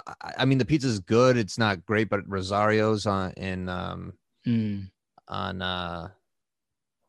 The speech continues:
Speaker 1: Orchard and Rivington, maybe, or something.
Speaker 2: Mm-hmm.
Speaker 1: I don't know if that's, I think it went out of business recently or moved recently, but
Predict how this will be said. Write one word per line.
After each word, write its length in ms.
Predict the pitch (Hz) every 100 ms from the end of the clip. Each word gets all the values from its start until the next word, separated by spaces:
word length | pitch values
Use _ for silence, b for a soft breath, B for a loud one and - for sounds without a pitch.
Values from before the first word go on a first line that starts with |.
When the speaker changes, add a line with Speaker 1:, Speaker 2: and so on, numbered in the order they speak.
| _ _
Speaker 1:
Orchard 540 | - 90 90 - 98
and 140 | 95 90
Rivington, 560 | 92 98 110 - 113
maybe, 300 | 113 117 120
or 80 | 113
something. 260 | - 117 117
Speaker 2:
Mm-hmm. 280 | 113 107 98
Speaker 1:
I 40 |
don't 100 | 113
know 60 | 110
if 60 |
that's, 200 | 104 90
I 140 | 95 98
think 160 | 113
it 100 | 104 53 57 _ _
went 200 | 92 95
out 100 | 92
of 80 | 92
business 380 | 95 95 92 95
recently 300 | 95 92 90
or 80 |
moved 340 | 90 92 92 90
recently, 340 | 90 - 90
but 200 | 87 92